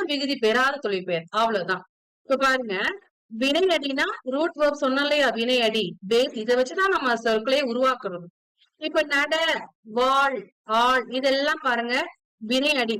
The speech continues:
இதை வச்சுதான் சொற்கள் உருவாக்க போறோம். இப்போ இந்த நடங்கிறது வினையடியோட தல் அப்படிங்கிற விகுதி சேர்ந்துச்சுன்னா என்ன கிடைக்கும்?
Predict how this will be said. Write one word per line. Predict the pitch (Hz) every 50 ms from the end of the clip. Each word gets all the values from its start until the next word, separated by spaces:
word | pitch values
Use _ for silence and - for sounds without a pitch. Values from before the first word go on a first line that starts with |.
| 220 208
இதை | 214 226 247
வச்சுதான் | 247 247 254 320 320 339 349 339
சொற்கள் | - 262 254 254 262 269
உருவாக்க | 240 233 233 247 240 233 208
போறோம். | 190 190 190 185 208
இப்போ | 233 - 262 226 202 202 233 320 339 - _ _ _
இந்த | - 220 233 233
நடங்கிறது | 233 233 226 247 311 370 427 415 392 370 349 320 277 247
வினையடியோட | 226 226 240 269 285 269 262 240 220 208 202 190 170 170 180 190 214 254 277 - - _ _ _ _ _ _ _ -
தல் | 330 311 320 370 392 392
அப்படிங்கிற | 330 285 - 254 247 277 277 269 262 247
விகுதி | 220 233 240 262 262 277 277
சேர்ந்துச்சுன்னா | - 269 240 254 254 262 262 285 285 285 277
என்ன | 240 226 240 269
கிடைக்கும்? | 269 269 254 254 254 269 285 339 440